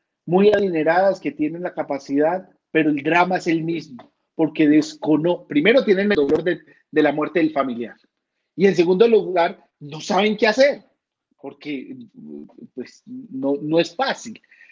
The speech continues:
Si nosotros garantizamos mediante la expedición del pasaporte, que es el documento oficial de un ciudadano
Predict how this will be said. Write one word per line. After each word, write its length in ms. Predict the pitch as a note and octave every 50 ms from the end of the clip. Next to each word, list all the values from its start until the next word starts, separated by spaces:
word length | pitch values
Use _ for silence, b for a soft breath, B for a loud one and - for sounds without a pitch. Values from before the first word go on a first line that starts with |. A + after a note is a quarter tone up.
| b b
Si 160 | - - D3
nosotros 420 | D3 C#3+ - G3+ G#3 A#3 B3 B3+
garantizamos 920 | G3+ A3 - E3+ D#3+ D#3 D#3 - - D3+ D3+ - G#3 F#3+ F#3 F3+ E3+ D#3
mediante 420 | D3+ D3 C#3+ C#3+ C#3+ C3+ C3 C#3+ C#3
la 80 | C#3
expedición 560 | B2+ - - - C3+ B2+ B2 A#2+ - D#3 D#3+ F3
del 140 | G3+ F#3
pasaporte, 580 | - - E3+ D#3 - C3 - - D#3+ D3+ D#3 C3
que 80 | - C3+
es 140 | - -
el 80 | - F3
documento 460 | C#3 - - D3 C#3 C3+ B2+ B2+ F3+
oficial 440 | E3 D3 C3 - - C#3+ C3+ A#2+ - _ _ _ _ _ _
de 100 | - D3
un 60 | E3 E3
ciudadano 640 | - - G3 F3 D#3+ D3+ C#3+ C#3 C#3 C#3 B2+ A#2+